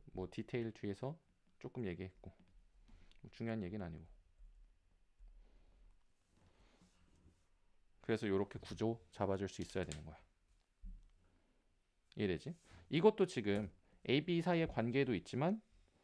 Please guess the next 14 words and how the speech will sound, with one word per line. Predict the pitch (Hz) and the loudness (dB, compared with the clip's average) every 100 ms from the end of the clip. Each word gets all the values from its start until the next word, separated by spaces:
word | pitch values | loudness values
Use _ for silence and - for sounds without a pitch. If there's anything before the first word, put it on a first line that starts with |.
| _ | _
이것도 | - 123 147 143 | 2 4 4 2
지금 | 123 123 | 2 4
뭐야? | 87 113 - - _ _ _ _ _ _ - - - - - - - _ - - _ - - - - - - - - - | 4 2 -2 -20 _ _ _ _ _ _ -20 -20 -20 -20 -20 -20 -20 _ -20 -20 _ -20 -20 -20 -20 -20 -20 -20 -20 -20
통념과 | - 170 160 131 92 87 - _ - - _ _ - - - _ _ - - _ - - - - _ - - - _ | 2 6 6 6 4 2 -6 _ -20 -20 _ _ -20 -20 -20 _ _ -20 -20 _ -20 -20 -20 -20 _ -20 -20 -20 _
반박이잖아. | - 107 98 87 80 - _ _ - - _ _ _ _ _ _ _ - - - - | 0 4 4 2 -4 -6 _ _ -20 -20 _ _ _ _ _ _ _ -20 -20 -20 0
그래, | 123 | 2
구조 | 110 104 107 | 2 0 0
자체는 | 92 - 90 | 0 0 0
이렇지. | 80 - - - - - - - - _ _ _ _ | 0 -4 -12 -16 -18 -20 -20 -20 -20 _ _ _ _
그리고 | - 107 | -6 -4
그 | 92 104 | -4 -6
소재는 | - 131 123 139 170 | -4 0 0 2 0
A, | 101 98 | 0 -2
B가 | 92 113 160 | 0 -2 -2